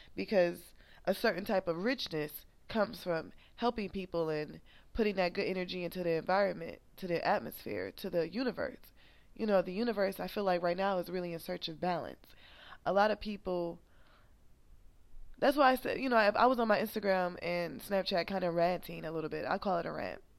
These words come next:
but I feel like I was just talking about my feelings. And I realized sometimes being a grown-up is the worst. You know, all of your money can go to bills, and you have all these different responsibilities, and you forget to just have fun and enjoy life.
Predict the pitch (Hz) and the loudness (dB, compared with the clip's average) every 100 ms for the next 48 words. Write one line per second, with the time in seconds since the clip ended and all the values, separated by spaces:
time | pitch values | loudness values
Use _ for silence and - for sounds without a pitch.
0 | - - - - - - 196 196 185 180 | -6 -6 -6 -14 -10 0 0 2 2 2
1 | 175 - 165 - 190 185 175 170 - 160 | 0 -4 -8 -6 -6 -4 -2 -4 -2 -4
2 | 156 156 - - - - - - - - | -4 -10 -18 -20 -20 -20 -20 -20 -14 0
3 | 214 226 269 269 233 285 320 262 214 190 | 4 6 6 4 4 2 2 2 2 0
4 | 233 233 202 220 262 - 170 - 170 170 | -2 0 2 2 2 -2 -6 -6 -2 -4
5 | - - - - - - - - - 220 | -4 -14 -20 -20 -20 -20 -20 -8 0 6
6 | 202 202 202 233 226 214 208 202 202 185 | 6 8 6 6 4 4 2 0 0 0
7 | 175 214 214 202 202 190 165 170 190 196 | 0 2 4 4 0 -2 -4 -4 -2 4
8 | 185 196 190 196 190 175 - 185 - 180 | 4 4 0 -4 -6 -6 -4 -4 -4 -2
9 | 202 208 190 185 - - 180 185 185 185 | 0 0 -4 -8 -10 -8 -8 -6 -8 -6
10 | 214 185 180 190 175 - 185 180 170 170 | -8 -6 -6 -4 -4 0 2 2 -2 -8
11 | 180 175 165 87 65 - - | -4 0 0 0 -2 -4 -16